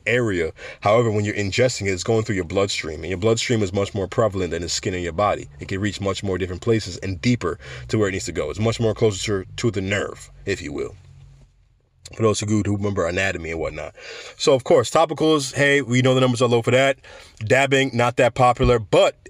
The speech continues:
of course, boomers rather take the capsules, right? They didn't want the joint shaking out their hand. Uh, a little wrap up on this.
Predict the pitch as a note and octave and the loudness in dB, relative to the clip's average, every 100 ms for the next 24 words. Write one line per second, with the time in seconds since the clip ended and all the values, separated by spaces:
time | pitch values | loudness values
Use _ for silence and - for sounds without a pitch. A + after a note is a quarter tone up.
0 | - - B2+ A#2+ - F#3 F3 B2 B2 C#3 | -20 -2 0 0 2 4 4 4 2 4
1 | B2+ A#2 A#2+ A2+ - G#2+ G#2 G2+ G2 - | 2 4 2 2 0 -2 -2 -2 -2 -2
2 | D2 - F2+ G2+ G2+ A#2 A#2 A2 G2 A2 | -10 -6 -4 -4 -2 0 0 0 -2 -2
3 | G#2 G#2+ G2 F2+ F2+ G#2 B2+ A#2+ A#2+ - | -2 -4 -4 -4 -2 0 2 2 -2 -10
4 | - - - - A2+ A#2+ B2+ A#2 B2+ C#3 | -20 -20 -12 0 2 4 2 4 2 0
5 | C3 B2 A#2+ B2+ C#3 C3 | 2 2 4 2 2 0